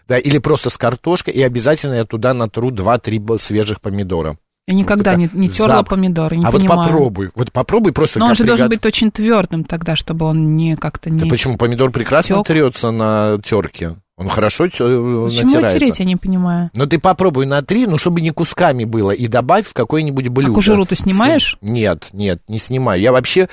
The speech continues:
Speaker 1: а, за то, чтобы не снимать кожуру, потому что все самые ценные полезные свойства находятся именно в кожуре. И вот эти вот, знаешь, бланширование, бланширование, как правильно там, вот это снятие вот этой кожуры, и вот это вот, а, в
Speaker 2: Но иногда
Speaker 1: кипяток.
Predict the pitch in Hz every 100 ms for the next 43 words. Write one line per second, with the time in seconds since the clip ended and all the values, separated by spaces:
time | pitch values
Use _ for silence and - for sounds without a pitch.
0 | - - 113 117 127 180 180 - 139 127
1 | 151 160 143 143 143 - 120 113 156 196
2 | 131 127 120 - 127 - 143 123 110 -
3 | 147 117 107 117 123 123 107 110 135 165
4 | - 120 104 135 131 - 151 147 151 143
5 | - 120 143 135 90 71 _ _ _ _
6 | _ 107 131 143 160 135 135 113 175 131
7 | 123 135 117 - 165 175 160 139 135 -
8 | 104 123 151 - 147 135 123 143 156 143
9 | 127 117 110 - - 101 101 98 95 _
10 | _ _ _ _ - 131 139 120 - 151
11 | 143 131 135 131 127 131 131 110 147 143
12 | 135 151 147 143 - 110 135 139 139 143
13 | 131 - - 120 226 254 254 247 294